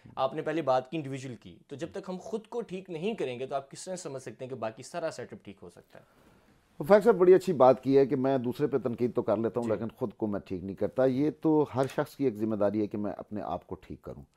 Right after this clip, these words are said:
Speaker 1: हम्म।
Speaker 2: लेकिन ये जो आप बात कर रहे हैं कि जी, वो फ़ोन करवा लेता है या वो
Speaker 1: हम्म।
Speaker 2: पैसे की ऑफर करता
Speaker 1: हम्म।
Speaker 2: है, ये कल्चर कहाँ से डेवलप हुआ है? ये
Speaker 1: हम्म।
Speaker 2: ऊपर से नीचे की तरफ आ रहा है।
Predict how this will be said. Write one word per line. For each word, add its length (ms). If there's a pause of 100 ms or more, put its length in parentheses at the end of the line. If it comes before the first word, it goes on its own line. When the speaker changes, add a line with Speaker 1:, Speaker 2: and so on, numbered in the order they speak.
Speaker 1:
हम्म। 260
Speaker 2:
लेकिन 200
ये 140
जो 120
आप 100
बात 260
कर 140
रहे 100
हैं 80
कि 100
जी, 100
वो 160
फ़ोन 300
करवा 300
लेता 300
है 180
या 80
वो 80
Speaker 1:
हम्म। 100
Speaker 2:
पैसे 240
की 120
ऑफर 220
करता 200
Speaker 1:
हम्म। 120
Speaker 2:
है, 140 (180)
ये 160
कल्चर 400
कहाँ 340
से 140
डेवलप 280 (120)
हुआ 80
है? 360
ये 60
Speaker 1:
हम्म। 140
Speaker 2:
ऊपर 180
से 180
नीचे 260
की 100
तरफ 240
आ 100
रहा 100
है। 60